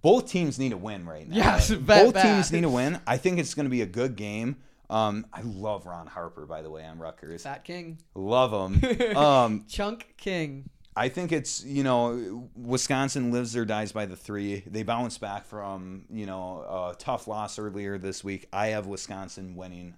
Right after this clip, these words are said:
Speaker 1: on the road.
Speaker 2: Is Ron Harper your favorite player on Rutgers?
Speaker 1: Um,
Speaker 2: Don't do that.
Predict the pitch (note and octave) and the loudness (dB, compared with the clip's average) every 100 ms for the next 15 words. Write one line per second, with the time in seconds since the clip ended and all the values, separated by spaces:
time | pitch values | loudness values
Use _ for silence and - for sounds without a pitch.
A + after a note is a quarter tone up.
0 | - F2+ F2 D2+ D2+ C#2 D2 - - D#3+ | -14 -14 -12 -12 -14 -14 -20 -18 -12 -6
1 | D#3+ F3 F#3 F#3+ G3 G3+ F#3+ F#3 G3+ G#3+ | -4 -4 -6 -8 -10 -10 -10 -10 -10 -10
2 | C4+ _ _ _ - F3+ G3 A#3 B3+ - | -12 _ _ _ -6 -4 -4 -4 -8 -10
3 | - _ _ _ _ - _ - A#2+ C#3+ | -20 _ _ _ _ -20 _ -2 2 2
4 | D#3+ E3 E3+ D3+ - - - B2+ C#3 D3+ | 2 0 -2 -6 -14 -20 -16 -14 -12 -10
5 | F#3 F3+ | -10 -12